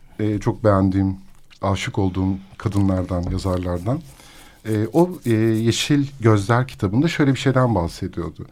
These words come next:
Bir siyasi polemikten dolayı kendisine, e, hücum edilince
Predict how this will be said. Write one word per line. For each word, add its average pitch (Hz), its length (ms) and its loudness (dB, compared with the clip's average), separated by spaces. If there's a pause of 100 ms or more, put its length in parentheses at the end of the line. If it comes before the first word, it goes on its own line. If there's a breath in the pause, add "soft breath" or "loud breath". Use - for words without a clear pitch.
(380 soft breath)
Bir 110 60 -4
siyasi 104 640 2
polemikten 104 720 2
dolayı 92 260 2
kendisine, 101 680 0 (540 soft breath)
e, 101 80 -2
hücum 101 520 0
edilince 113 640 0